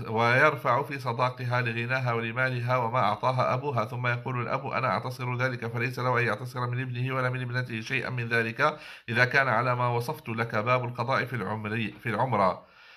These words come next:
حدثني مالك عن ابن شهاب عن أبي سلمة بن عبد الرحمن بن عوف عن جابر بن عبد الله الأنصاري أن رسول الله صلى الله عليه وسلم قال: أيما رجل أعمر عمرا له ولعقبه فإنها للذي يعطاها لا ترجع إلى الذي أعطاها أبدا، لأنه أعطى عطاء وقعت فيه المواريث.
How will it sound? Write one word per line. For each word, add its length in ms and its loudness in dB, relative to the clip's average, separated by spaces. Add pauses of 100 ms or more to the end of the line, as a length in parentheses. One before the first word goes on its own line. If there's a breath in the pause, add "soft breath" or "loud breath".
(120 loud breath)
حدثني 480 2
مالك 260 2
عن 200 0
ابن 160 -4
شهاب 360 2
عن 140 0
أبي 180 -2
سلمة 400 -2
بن 180 -2
عبد 280 -4
الرحمن 420 -2
بن 120 -4
عوف 260 0
عن 200 0
جابر 320 2
بن 100 -4
عبد 160 -2
الله 240 2
الأنصاري 500 0
أن 120 -2
رسول 260 -2
الله 120 -2
صلى 100 -10
الله 140 0
عليه 100 0 (400)
وسلم 120 -4
قال: 140 4
أيما 360 -2
رجل 340 -2 (460)
أعمر 480 2
عمرا 840 4 (340 loud breath)
له 200 2
ولعقبه 840 0
فإنها 440 -4
للذي 400 -2
يعطاها 480 0
لا 160 4
ترجع 360 -4
إلى 200 -2
الذي 320 -2
أعطاها 500 0
أبدا، 300 0
لأنه 320 -4
أعطى 360 2
عطاء 440 0
وقعت 460 0
فيه 180 -6
المواريث. 720 0